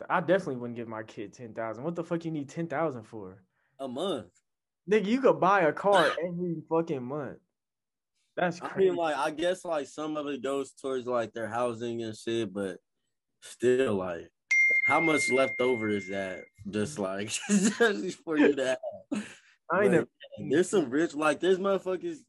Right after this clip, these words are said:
Speaker 2: kids, like, their houses are in the Hamptons, like, at the school. Like,
Speaker 1: Mm-hmm.
Speaker 2: literally.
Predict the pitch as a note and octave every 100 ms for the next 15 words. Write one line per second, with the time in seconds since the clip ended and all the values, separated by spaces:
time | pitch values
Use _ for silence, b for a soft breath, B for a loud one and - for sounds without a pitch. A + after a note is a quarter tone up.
0 | A2 - F3 F#3 F3 D3+ D3+ C#3 C3 C#3
1 | C3+ D#3+ C#3+ C#3+ C3+ C3 B2+ A2 D3+ D#3
2 | - F2 _ _ _ _ _ _ _ _
3 | - A#2+ A2+ C3+ C#3 A#2+ - D#3 F#2 E2
4 | _ _ _ C3+ B2+ C3+ C3 F3 F3 C#3+
5 | F#2+ F2+